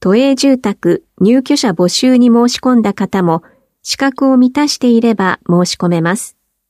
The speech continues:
対象、募集戸数。六十五歳以上の単身者用九戸。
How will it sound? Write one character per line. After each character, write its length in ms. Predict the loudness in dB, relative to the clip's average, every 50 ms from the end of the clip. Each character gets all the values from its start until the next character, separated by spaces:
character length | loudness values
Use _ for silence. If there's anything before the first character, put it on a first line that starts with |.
| _ _ _ _ _ _ _ _ _ _ _ _ _
対 200 | -4 -2 0 0
象、 480 | -2 -2 -2 -2 0 0 -2 -2 -4 -8 _ _ _ _ -4
募 120 | -2 -2 -2
集 280 | 0 0 0 0 0
戸 160 | 0 -2 -4
数。 400 | -4 -2 -2 0 0 0 0 -2 -6 _ _ _ _ _ _ _ _ _ _ _ _ _ _ _ _ _ _ -4
六 260 | -2 -2 0 -2 -2
十 220 | 0 0 0 0
五 120 | 0 -2 -2
歳 360 | -2 0 0 2 4 4 2
以 60 | 2
上 260 | 2 0 0 0 0
の 220 | 0 -2 -2 -4 -6 _ _ _ _ _ _
単 160 | -6 -2 -2 -2
身 280 | -2 0 0 0 0 0
者 180 | 0 -2 -2
用 420 | 0 0 0 0 0 -2 -4 -6 -12
九 260 | -6 0 0 2 2 0
戸。 280 | _ -6 -8 -8 -8